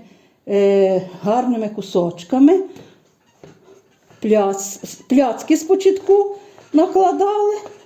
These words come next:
Ось тако. Чекайте, візьму рушничок собі, аби отак втирати.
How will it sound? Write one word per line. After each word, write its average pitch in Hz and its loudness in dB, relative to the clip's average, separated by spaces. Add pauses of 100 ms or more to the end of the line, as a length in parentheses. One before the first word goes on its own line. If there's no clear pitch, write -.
(680)
Ось 302 0
тако. 349 -2 (560)
Чекайте, 247 -14
візьму 240 -12 (640)
рушничок 247 -18
собі, 294 -16 (600)
аби 262 -14 (1000)
отак 247 -8 (1200)
втирати. 233 -6